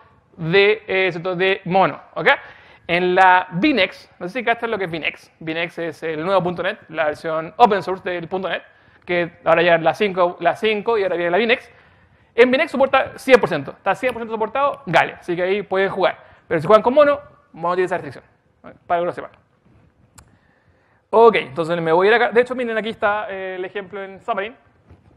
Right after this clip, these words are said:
con el proyecto andando en Xamarin, ¿ok? Y aquí con un localhost en Linux. O sea, en este caso, perdón, Mac. Ok, entonces, primer, lo que, primero, lo que primero hacemos, nos vamos aquí a instalación, voy a tomar el Git, voy a irme a mi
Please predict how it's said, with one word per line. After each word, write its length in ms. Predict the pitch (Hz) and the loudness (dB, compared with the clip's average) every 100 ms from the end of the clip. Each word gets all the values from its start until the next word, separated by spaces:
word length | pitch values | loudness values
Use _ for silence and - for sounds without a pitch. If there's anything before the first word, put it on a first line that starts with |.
| - | -8
con 400 | 208 208 214 208 - | -2 0 0 -6 -10
el 120 | 180 | -8
proyecto 300 | 180 190 185 | -2 -2 -2
andando 300 | 190 196 196 | -6 -4 -4
en 100 | 196 | -6
Xamarin, 260 | 180 160 - _ - | -4 -6 -8 _ -12
¿ok? 160 | 170 - - | -6 -6 -8
Y 200 | 170 180 | -10 -6
aquí 200 | 160 180 | -6 -6
con 100 | 180 | -8
un 100 | 175 | -6
localhost 320 | 185 185 190 _ | -6 -8 -14 _
en 180 | 190 196 | -8 -8
Linux. 400 | 190 175 139 - _ _ _ _ _ | -6 -8 -8 -16 _ _ _ _ _
O 20 | |
sea, 120 | 202 | 0
en 60 | 180 | 2
este 100 | 190 | 2
caso, 160 | 196 196 | 2 2
perdón, 200 | 147 165 | 0 2
Mac. 300 | 151 - - _ _ _ _ _ _ _ _ | 0 0 -20 _ _ _ _ _ _ _ _
Ok, 140 | 240 196 | 6 6
entonces, 360 | 165 180 220 - _ _ _ _ _ _ _ _ _ | 4 0 0 -2 _ _ _ _ _ _ _ _ _
primer, 340 | - 170 208 214 | -8 0 0 0
lo 80 | 214 | -4
que, 80 | |
primero, 260 | - 160 160 | -4 -6 -6
lo 80 | 165 | -6
que 60 | 147 | -6
primero 160 | 170 214 | -2 0
hacemos, 560 | 254 240 240 - - | 0 -2 -8 -20 -20
nos 180 | 160 156 160 | -12 -6 -2
vamos 180 | 170 | -2
aquí 80 | 170 | -2
a 40 | 170 | -4
instalación, 640 | 220 240 294 277 285 277 _ - | -4 -4 -2 -4 -4 -8 _ -20
voy 260 | 156 156 | -10 -6
a 60 | 165 | -6
tomar 320 | 156 165 170 | -6 -4 -4
el 200 | 175 185 | -4 -6
Git, 280 | 240 285 _ _ _ _ _ _ _ _ _ | -6 -8 _ _ _ _ _ _ _ _ _
voy 380 | - 160 285 240 | -12 -4 -2 0
a 40 | |
irme 400 | 220 254 185 151 - | 0 -2 -6 -10 -4
a 400 | 190 190 - - 180 | -2 0 -2 -10 -14
mi 360 | 196 269 254 | -10 -8 -10